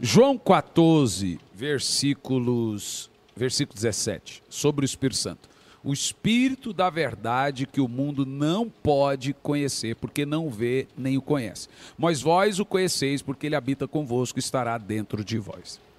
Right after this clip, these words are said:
Vamos pegar a analogia. Nós temos o Espírito da verdade. O anticristo, ele vem com uma marca que engloba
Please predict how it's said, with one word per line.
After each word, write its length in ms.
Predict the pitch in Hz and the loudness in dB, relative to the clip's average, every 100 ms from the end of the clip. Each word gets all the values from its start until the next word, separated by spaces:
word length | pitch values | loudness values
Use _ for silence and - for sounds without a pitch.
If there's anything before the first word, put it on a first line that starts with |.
| _ - - - - _ - | _ -20 -20 -20 -20 _ 0
Vamos 160 | 208 208 | 0 4
pegar 240 | 180 165 | 4 4
a 20 | |
analogia. 560 | 165 165 160 123 104 90 | 2 0 0 -2 -4 -6
Nós 300 | 127 170 175 | 0 0 2
temos 260 | 180 180 151 | -2 -2 -4
o 20 | |
Espírito 420 | 165 - 175 135 | -6 -2 -4 -2
da 100 | 160 | -4
verdade. 640 | 139 135 92 85 - - _ _ _ - | -2 -4 -6 -12 -14 -20 _ _ _ 0
O 100 | 160 | 2
anticristo, 800 | - 143 - 185 196 - 107 - - | 2 -4 0 0 0 -2 -4 -6 -4
ele 220 | 143 156 | -2 -2
vem 500 | 110 113 143 165 214 - - _ _ _ _ _ - | -2 0 2 2 -2 -6 -20 _ _ _ _ _ 0
com 500 | 147 147 151 143 139 - - - | 4 4 2 -6 -12 -20 -20 -12
uma 200 | 156 170 | 0 2
marca 480 | 147 151 131 - 117 - | 4 2 2 -2 -8 -4
que 180 | - 185 | 0 0
engloba 720 | 160 123 160 156 139 107 95 | 0 2 4 4 4 0 -10